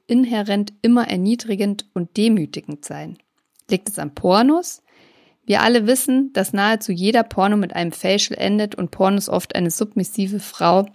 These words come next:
und einen dominanten Mann darstellen. Da liegt die Konnotation Facial ist gleich demütigend total nahe. Aber in den meisten Pornos werden doch eigentlich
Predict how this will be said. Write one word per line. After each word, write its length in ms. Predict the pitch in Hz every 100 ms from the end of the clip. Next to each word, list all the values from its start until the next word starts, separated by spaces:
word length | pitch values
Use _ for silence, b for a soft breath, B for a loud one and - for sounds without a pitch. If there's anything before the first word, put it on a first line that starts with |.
| _ _ _ _ _ _ _ -
und 160 | 208 -
einen 320 | 185 180 208
dominanten 600 | 185 202 180 170 170 180
Mann 220 | 160 165
darstellen. 500 | 170 160 - - - - B B B B B
Da 80 | -
liegt 260 | 190 240 -
die 200 | 214 214
Konnotation 840 | - 220 208 202 170 - 214 226
Facial 480 | 208 214 220 226 214
ist 140 | 190
gleich 200 | - 170
demütigend 760 | - 208 220 208 208 202 202 196
total 440 | - - - 175 175
nahe. 340 | 160 160 160 -
Aber 200 | 190 208
in 80 |
den 100 | 202
meisten 360 | 202 220 233 233
Pornos 380 | - 226 220 214
werden 220 | 202 208
doch 120 | 196
eigentlich 420 | - 202 202 190